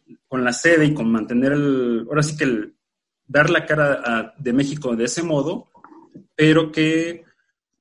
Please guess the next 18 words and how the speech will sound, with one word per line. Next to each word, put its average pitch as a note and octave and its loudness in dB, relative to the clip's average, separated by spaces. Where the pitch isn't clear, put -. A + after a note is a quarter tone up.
sinceramente D#3 2
no, C#3+ 4
digo, C#3 4
sí D3+ -4
fue D#3 2
algo D3+ 4
que D#3 -2
nos B2 2
marcó A#2+ 0
mucho, C#3 2
pero A2+ -6
también B2+ 0
siento C#3 -2
yo C3+ -6
que B2+ -10
ya B2+ -2
lo C#3+ -2
ex-, - -14